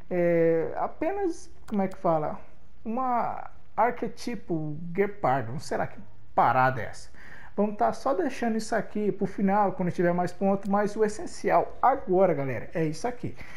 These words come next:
Ele vai tá pegando oitenta e sete de pique e oitenta e oito de aceleração. E por ele ter um e setenta, galera, ele vai voar demais, galera. Eu já joguei, testei, gostei.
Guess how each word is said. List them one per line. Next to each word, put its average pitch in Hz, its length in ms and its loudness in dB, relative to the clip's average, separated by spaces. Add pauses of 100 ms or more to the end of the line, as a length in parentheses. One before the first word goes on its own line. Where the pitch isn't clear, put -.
(180)
Ele 190 120 4
vai 190 160 6
tá 196 100 0
pegando 180 380 4
oitenta 220 300 2
e 247 60 -2
sete 190 400 0
de 185 220 -2
pique 208 560 -2 (220)
e 196 100 4
oitenta 185 420 2
e 175 60 6
oito 175 240 2
de 175 80 0
aceleração. 208 760 0 (380)
E 202 100 2
por 202 220 4
ele 196 140 8
ter 196 280 0
um 233 120 -2
e 240 60 0
setenta, 202 580 0
galera, 185 520 4 (560)
ele 190 220 6
vai 185 220 6
voar 185 360 6
demais, 175 460 0
galera. 147 320 0
Eu 156 60 2
já 208 260 2 (160)
joguei, 170 600 2
testei, 175 500 2 (260)
gostei. 185 480 4